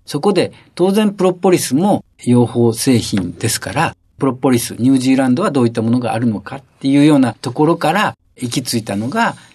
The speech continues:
こういった神経線維腫症に対する治療効果っていうのを研究している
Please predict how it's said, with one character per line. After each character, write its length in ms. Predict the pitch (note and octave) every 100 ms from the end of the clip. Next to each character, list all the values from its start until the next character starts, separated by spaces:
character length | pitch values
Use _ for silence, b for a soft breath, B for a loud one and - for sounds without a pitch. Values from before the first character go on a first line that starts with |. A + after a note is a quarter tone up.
| -
こ 200 | - A#2
う 60 |
い 40 | A2+
っ 20 |
た 360 | - D3+ D#3 -
神 280 | - A#2+ A#2
経 120 | A#2+
線 240 | A2+ A#2
維 40 | A2+
腫 220 | A2 -
症 340 | B2 A2 G#2+ -
に 160 | A2
対 260 | A2 D3 C3+
す 200 | - D#3
る 180 | D#3+ -
治 100 | -
療 260 | A#2+ A#2 A#2
効 200 | D3+ B2+
果 160 | -
っ 40 | F2
て 200 | - B2
い 60 |
う 40 | C3+
の 120 | D3
を 20 |
研 260 | - B2+ B2+
究 180 | C3 C3+
し 120 | -
て 160 | F3
い 100 | F3
る 240 | F#3 A3